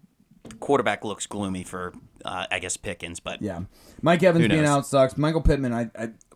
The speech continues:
Speaker 2: I think once Anthony Rich-, I mean, Anthony Richardson's back, but, uh, once he gets going, I think him and Pittman will have a connection. Um,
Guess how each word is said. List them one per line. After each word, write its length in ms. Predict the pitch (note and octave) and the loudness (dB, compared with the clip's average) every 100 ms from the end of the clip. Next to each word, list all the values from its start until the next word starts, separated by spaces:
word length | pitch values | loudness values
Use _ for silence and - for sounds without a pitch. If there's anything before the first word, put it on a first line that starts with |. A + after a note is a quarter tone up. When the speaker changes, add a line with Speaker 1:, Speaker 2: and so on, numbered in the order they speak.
| _ B2+ | _ -8
Speaker 2:
I 80 | |
think 200 | A2+ A#2+ A2 | -6 -8 -4
once 360 | A#2 A2+ - _ | -4 -6 -14 _
Anthony 360 | B2 A#2+ A2+ A2 | -10 -8 -8 -6
Rich-, 240 | G#2+ A2 | -6 -6
I 60 | - | -4
mean, 80 | C#3+ | -2
Anthony 240 | E3 F#3+ | 0 0
Richardson's 540 | D#3+ D#3 C#3 A#2+ B2+ A2+ | 0 0 -2 -8 -10 -2
back, 260 | A2+ A2 | 0 0
but, 200 | A2+ G#2 | -2 -8
uh, 80 | A#2+ | -6
once 200 | A#2 A#2 | -4 -4
he 80 | A#2+ | -6
gets 240 | A2 G#2 | -10 -10
going, 300 | - G#2+ G2+ | -6 -6 -6
I 40 | G2 | -8
think 220 | G#2 G2 | -12 -14
him 140 | G#2 G2+ | -12 -12
and 80 | |
Pittman 320 | F#2 G2+ F#2 F#2 | -12 -12 -12 -10
will 140 | F2+ | -10
have 180 | F#2 E2 | -10 -12
a 40 | |
connection. 520 | - E2+ D2+ - D#2+ - _ _ _ _ | -14 -14 -14 -12 -14 -14 _ _ _ _
Um, 380 | - B2+ B2 A2 | -4 -2 0 0